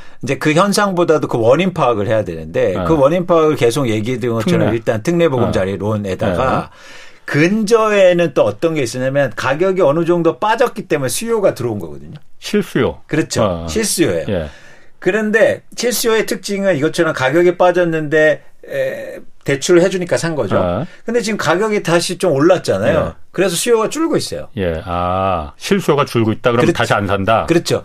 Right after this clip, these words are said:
Speaker 2: 아.
Speaker 1: 그래서 삼 분기에 제가 예측하는데 우선
Speaker 2: 예.
Speaker 1: 거래량이 또 엄청 감소할 거예요.
Speaker 2: 음.
Speaker 1: 수요가 줄어드니까.
Speaker 2: 예.
Speaker 1: 그런데
Speaker 2: 예.
Speaker 1: 최근에 시장에 아주 흥미로운 변화가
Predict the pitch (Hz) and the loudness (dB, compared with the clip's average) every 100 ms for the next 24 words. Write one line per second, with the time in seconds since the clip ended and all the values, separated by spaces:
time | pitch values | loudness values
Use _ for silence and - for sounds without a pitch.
0 | - 98 151 185 185 180 196 214 208 208 | -2 0 4 4 4 4 2 0 0 2
1 | 180 175 - 131 127 143 139 143 135 117 | 4 4 4 0 4 6 6 4 2 0
2 | - 165 - 131 135 127 110 127 170 110 | 0 -4 0 0 0 0 2 2 2 2
3 | 73 - 98 78 71 131 160 196 190 180 | -6 -6 -4 -4 0 4 4 4 6 6
4 | 170 165 165 160 156 - - - 180 170 | 6 6 4 4 2 -2 -14 -4 0 2
5 | 127 - 160 - 120 120 98 - 73 - | 2 2 2 2 0 0 0 -4 -10 -10
6 | - - - 113 101 92 196 196 151 151 | -14 -14 -6 -2 0 2 4 4 2 4
7 | 156 101 76 - - 110 92 82 85 151 | 2 2 -6 -12 -10 -6 -4 -4 -6 -8
8 | - - - 151 180 175 170 185 180 185 | -10 -18 -4 0 2 2 2 0 0 -2
9 | 175 185 170 165 165 123 110 139 214 220 | -2 -2 -2 0 0 -2 -2 -2 -2 0
10 | 175 143 98 80 78 101 202 | 0 -2 -4 -8 -6 -8 -8